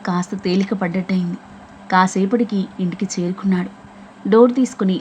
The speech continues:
లోపలికొస్తుంటే హాల్లోనే మంగమ్మ ఎదురై బ్యాగ్ అందుకుంది. "దివ్య ఎక్కడుంది?" అడిగాడు చుట్టూ చూస్తూ. "బయటికెళ్ళారు బాబు,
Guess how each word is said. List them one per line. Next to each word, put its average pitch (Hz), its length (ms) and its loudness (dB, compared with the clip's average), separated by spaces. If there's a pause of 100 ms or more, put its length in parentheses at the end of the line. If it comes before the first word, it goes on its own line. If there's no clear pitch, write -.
లోపలికొస్తుంటే 180 800 -6 (460)
హాల్లోనే 208 640 6
మంగమ్మ 185 380 2
ఎదురై 185 400 0 (120)
బ్యాగ్ 170 240 -2
అందుకుంది. 185 400 -2 (560)
"దివ్య 190 180 4
ఎక్కడుంది?" 190 460 -2 (460)
అడిగాడు 214 400 4
చుట్టూ 196 380 -6 (100)
చూస్తూ. - 240 -10 (920)
"బయటికెళ్ళారు 202 640 -2
బాబు, 185 360 0